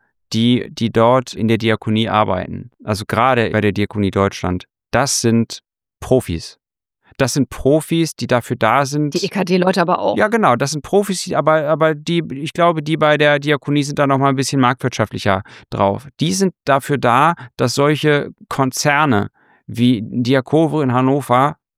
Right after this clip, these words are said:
Speaker 1: die, die, dass, dass die laufen, ja. Da geht's
Speaker 2: Mhm.
Speaker 1: einfach, das muss funktionieren und das können die. Also die könnten auch in einem dax-Konzern arbeiten.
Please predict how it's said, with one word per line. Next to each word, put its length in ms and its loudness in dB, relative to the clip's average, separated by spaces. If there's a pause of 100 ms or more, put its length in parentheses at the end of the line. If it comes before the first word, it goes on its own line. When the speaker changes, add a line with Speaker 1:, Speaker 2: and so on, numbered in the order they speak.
(140)
Speaker 1:
die, 180 -8
die, 460 -12
dass, 220 -4
dass 120 -2
die 140 0
laufen, 560 -2
ja. 200 0 (200)
Da 140 0
geht's 260 0
Speaker 2:
Mhm. 80 2
Speaker 1:
einfach, 220 2
das 200 0
muss 360 2
funktionieren 580 0
und 140 -4
das 180 -2
können 340 0
die. 140 -2 (240)
Also 140 2
die 120 -2
könnten 340 -4
auch 260 2
in 100 0
einem 120 4
dax-Konzern 800 -4
arbeiten. 500 -4